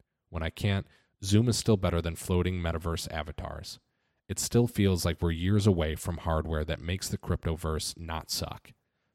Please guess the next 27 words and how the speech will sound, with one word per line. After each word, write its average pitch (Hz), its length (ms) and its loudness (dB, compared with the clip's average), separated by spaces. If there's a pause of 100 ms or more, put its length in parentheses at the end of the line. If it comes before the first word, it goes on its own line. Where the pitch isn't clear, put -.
The 92 80 0
exception 117 420 0
might 98 160 2
be 87 140 -2
for 82 160 -6
gamers, 76 560 -6 (160)
which - 180 -6
I'm 82 120 -2
not 78 200 -2
one, 78 300 -6 (680)
teledildonics, 98 1120 0
no 92 220 2
judgment, 90 540 2
but 95 100 2
again, 87 420 -2
not 85 220 -6
my 92 100 2
jam, 85 420 -4 (280)
and 92 140 -6
gambling. 87 460 0 (600)
If 95 160 -2
you're 113 140 6
in 117 60 0
crypto, 101 500 4
who 107 160 2
needs 98 240 -2
blackjack? - 640 -8